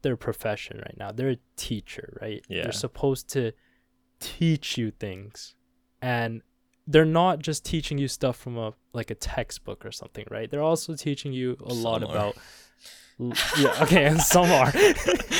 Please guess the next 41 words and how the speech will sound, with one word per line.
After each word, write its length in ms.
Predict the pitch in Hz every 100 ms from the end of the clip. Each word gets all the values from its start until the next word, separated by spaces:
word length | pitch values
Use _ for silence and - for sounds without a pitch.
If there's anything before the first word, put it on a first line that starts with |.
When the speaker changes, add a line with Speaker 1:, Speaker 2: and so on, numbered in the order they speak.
| - - 427 - - 392 294
Speaker 1:
But, 160 | 151 170
like, 240 | 165 - 185 - 277 254 -
the 160 | 165 175
ones, 400 | 196 208 202 156
the 140 | 147
ones, 300 | 156 185 196
like, 200 | 160 135 -
I 280 | 120 127 151
Speaker 2:
<laughs> 60 |
Speaker 1:
interacted 800 | 156 156 - - 160 143 113 101
Speaker 2:
Yeah. 140 | - 170
Speaker 1:
with, 120 | -
they 160 | 143 135
really, 440 | 131 156 180 185 - - - -
they 140 | 139
taught 300 | 143 175 170
me 160 | 160 156
about, 400 | 143 139 135 131
like, 240 | 123 120
life 540 | 120 110 104 101 - -
and 160 | 113 107
stuff, 240 | - 104
Speaker 2:
Right. 200 | 90 - 104
Speaker 1:
you 60 |
know? 240 | 101 104 123 _ _ _ _ -
Speaker 2:
Yeah, 180 | 120
Speaker 1:
They 60 | 92
Speaker 2:
I 20 |
Speaker 1:
talked 180 | 165 156
Speaker 2:
think, 140 | 113 87
Speaker 1:
to 60 | 143
me 80 |
Speaker 2:
yeah, 260 | 90 87 92
it's 100 | 120
Speaker 1:
about 80 | 117
Speaker 2:
similar. 280 | 90 85 80 - - _
There's 140 | 110 123
actually 260 | 156 190
one 380 | 123 87 90 101
teacher 480 | 95 80 82 139 143
that 380 | 101 73 -